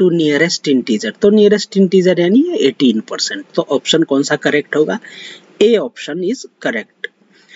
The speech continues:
अब हम क्या करेंगे, फॉर्मूला मेथड से करेंगे। फॉर्मूला मेथड, मेथड देखिए, अगर आपको याद है फॉर्मूला तब तो ठीक है, वो फटाफट लगाइए, आंसर निकालिए।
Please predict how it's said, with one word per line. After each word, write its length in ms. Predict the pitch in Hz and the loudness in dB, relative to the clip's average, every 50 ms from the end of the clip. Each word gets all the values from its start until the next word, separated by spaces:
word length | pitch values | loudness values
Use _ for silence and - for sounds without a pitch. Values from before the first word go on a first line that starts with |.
| - _ _ _ _ | -20 _ _ _ _
अब 120 | 233 233 214 | -4 0 0
हम 160 | 254 262 247 | 0 0 0
क्या 160 | - 247 208 | 0 0 -2
करेंगे, 340 | 190 - 160 156 170 220 247 | -2 -2 -4 -4 -4 -4 -6
फॉर्मूला 600 | 240 - - 214 214 214 214 214 226 240 247 220 | -6 -4 -2 0 0 0 2 0 2 2 2 0
मेथड 360 | 185 160 139 - - 135 117 | 0 -4 -6 -8 -10 -14 -14
से 140 | - - 123 | -14 -14 -14
करेंगे। 460 | - - - 98 95 104 104 - - _ _ - | -14 -14 -14 -14 -16 -18 -18 -20 -20 _ _ -4
फॉर्मूला 420 | 180 180 185 208 220 226 254 262 | -2 -2 2 2 2 4 4 2
मेथड, 400 | 247 233 226 220 - - 233 226 - - | 2 0 -2 -2 -2 -2 -2 -4 -2 -4
मेथड 460 | 170 170 190 185 180 - 214 220 190 180 | -4 -2 -2 -2 -2 -2 -2 -2 -2 -4
देखिए, 340 | 165 160 143 - - 202 | -4 -6 -6 0 0 0
अगर 340 | 202 - - 147 147 175 170 | 2 2 0 -2 -2 0 0
आपको 340 | - 143 139 - - - 156 | -2 -4 -6 -2 0 2 2
याद 280 | 147 139 131 147 139 151 | 4 4 2 2 2 0
है 60 | 147 | -2
फॉर्मूला 540 | - - - 143 135 139 147 147 143 131 135 - - - - - - - - - | -2 -2 -4 -2 -2 -2 -2 -2 -4 -6 -8 -12 -20 -20 -20 -20 -20 -20 -8 -6
तब 100 | - 117 - - | -6 -6 -2 0
तो 140 | - 143 117 - | -2 0 0 0
ठीक 240 | - 131 123 - - | 0 0 0 0 -4
है, 160 | 127 127 156 | -6 -6 -4
वो 200 | 233 - 135 143 | 0 0 0 0
फटाफट 520 | - - 143 127 143 139 - 170 156 - | 0 0 0 0 -2 -2 -2 -4 -4 -2
लगाइए, 540 | 156 147 139 143 139 139 139 143 147 147 143 - _ _ - - - - | 0 0 0 0 0 0 0 0 -2 -2 -4 -8 _ _ -14 -10 -4 -2
आंसर 300 | 120 113 107 - 139 123 | -2 -2 0 0 0 0
निकालिए। 560 | 123 123 120 - 113 110 117 127 127 110 113 | 0 0 0 -2 -4 -4 -4 -6 -8 -10 -10